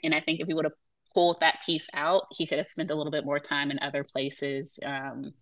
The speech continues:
and just really gave people more meat to the show.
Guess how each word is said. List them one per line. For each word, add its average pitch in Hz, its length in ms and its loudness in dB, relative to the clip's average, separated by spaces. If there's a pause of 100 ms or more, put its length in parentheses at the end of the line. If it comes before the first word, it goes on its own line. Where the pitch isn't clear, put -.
(340)
and 151 100 0
just 151 160 -4
really 143 380 0
gave 139 320 -2
people 143 520 -6 (160)
more 143 260 0
meat 139 420 0
to 139 100 -6
the 139 100 -2
show. - 400 -4